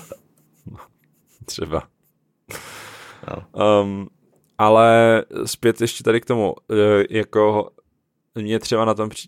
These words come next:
Speaker 1: nebo teda já si myslím, že možná, eh, víš co, oni ty hauleři třeba jsou běžná věc, akorát prostě je tam vypravěč jako neinkorporuje potom to vyprávění, ale jakože
Speaker 2: Mhm.
Speaker 1: třeba u té snídaně se to prostě tu a tam stane, no.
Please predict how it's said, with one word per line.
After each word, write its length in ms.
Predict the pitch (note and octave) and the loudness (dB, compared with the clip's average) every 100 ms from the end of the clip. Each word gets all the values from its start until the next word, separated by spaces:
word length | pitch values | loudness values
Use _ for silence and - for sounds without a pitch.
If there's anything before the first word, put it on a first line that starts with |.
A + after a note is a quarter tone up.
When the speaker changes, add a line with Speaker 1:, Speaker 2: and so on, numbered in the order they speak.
| _ | _
Speaker 1:
nebo 160 | B2 A2+ | -4 -2
teda 220 | A2+ A2+ | 2 4
já 120 | G#2+ | 4
si 220 | G2+ B2 - - | 0 -4 -6 -10
myslím, 440 | G#2 A2 G#2 G2+ | -8 -6 -6 -10
že 120 | G2+ G2+ | -8 -6
možná, 600 | G#2 F#2+ G#2 G2+ G2+ - _ _ | -6 -4 -4 -2 -4 -6 _ _
eh, 240 | - F2 F2 | -8 -8 -6
víš 160 | B2 | -10
co, 160 | - F2 | -6 -6
oni 260 | F#2+ F#2+ | -6 -8
ty 140 | F2+ A2 | -8 -4
hauleři 560 | G#2+ G2+ G2+ F#2+ G2+ | 0 2 2 0 -2
třeba 320 | F#2 - F#2+ G2+ | -6 -8 -6 -4
jsou 340 | - G#2 G#2 | -2 -2 -2
běžná 480 | F#2+ G#2 F#2+ G2+ G2+ | -2 -2 -2 -2 0
věc, 360 | F#2 F#2 - | 0 -2 -4
akorát 280 | - - F#2+ | -8 -2 0
prostě 440 | - - - G2 F#2 - | -2 -12 -6 -6 -6 -10
je 160 | G#2 F#2 | -10 -8
tam 160 | G2 | -10
vypravěč 440 | F#2+ F#2+ F#2+ F#2+ - | -8 -4 -2 -4 -8
jako 180 | - G2+ | -12 -10
neinkorporuje 840 | F#2+ F#2 G2 - F2 - F2+ F2 | -10 -12 -14 -12 -12 -6 -6 -6
potom 380 | - F2 F#2 F2 F2+ | -10 -12 -12 -12 -4
to 140 | F#2+ | -2
vyprávění, 480 | F2 F#2 F2 F2 - | -2 -2 -2 -4 0
ale 120 | G2 | 0
jakože 160 | G2 G2 | 0 -4
Speaker 2:
Mhm. 80 | |
Speaker 1:
třeba 180 | G2 G#2+ | 0 0
u 60 | G2+ | 2
té 180 | G#2+ G2+ | 0 0
snídaně 420 | G2 G2 G2 F#2+ | -4 -6 -6 -8
se 120 | F#2+ | -12
to 140 | - F#2+ | -12 -12
prostě 240 | - F#2+ | -14 -16
tu 140 | - F#2+ | -6 -6
a 40 | |
tam 160 | G2 G2 | -6 -10
stane, 300 | - G2 F2+ | -8 -8 -8
no. 200 | E2+ | -12